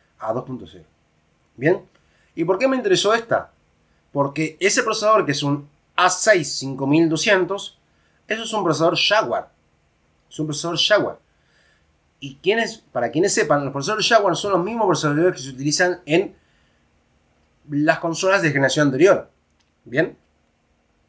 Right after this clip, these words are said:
Los núcleos Jaguar eran, esto es un procesador de ocho núcleos y los procesadores y las, eh, computadoras, eh, perdón, las PlayStation cuatro y las Xbox de generación anterior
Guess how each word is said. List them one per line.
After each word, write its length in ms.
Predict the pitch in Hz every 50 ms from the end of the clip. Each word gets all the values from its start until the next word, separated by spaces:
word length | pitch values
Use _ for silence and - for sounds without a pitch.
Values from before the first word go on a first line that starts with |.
| _ _ _ _ _
Los 100 | - 110
núcleos 260 | 147 151 185 185 -
Jaguar 380 | 220 220 202 185 185 196 190 -
eran, 380 | - 165 185 202 202 185 156 - _ _ _ _ _ _ _ _ -
esto 180 | 170 180 - 208
es 80 | 180
un 80 | 208 196
procesador 380 | 185 175 185 185 175 175 156
de 280 | 120 120 120 123 - - _ _ _ _ _ _ _ -
ocho 280 | 156 160 - 180 180
núcleos 540 | 175 196 202 180 196 202 233 233 - - _ _ _ _ _ _ _ _ _ _ _ _ _ _ _
y 100 | - 156
los 120 | 170 180 151
procesadores 480 | 160 156 - 165 160 156 139 127 - - _ _ _
y 360 | - 127 139 - - - 170 180
las, 380 | 175 143 - - - - _ _ _ 123 - _ _ _
eh, 140 | 127 127 120
computadoras, 640 | - 143 139 135 147 165 170 175 170 160 - - -
eh, 60 | - -
perdón, 400 | - 160 165 147 123 110 113 123
las 320 | 127 123 113 - - _ _ _
PlayStation 400 | - 139 143 160 165 175 190 175
cuatro 360 | 160 196 190 - 113 - - - _ _ _ _ _ -
y 100 | 135 139
las 320 | 135 123 117 - - _ _ _ _ _ _ _ _ -
Xbox 560 | 165 151 - - 151 139 - - - - _ _ _
de 100 | 120 120
generación 340 | 120 127 127 120 - 170 180
anterior 420 | 180 190 196 196 190 190 - -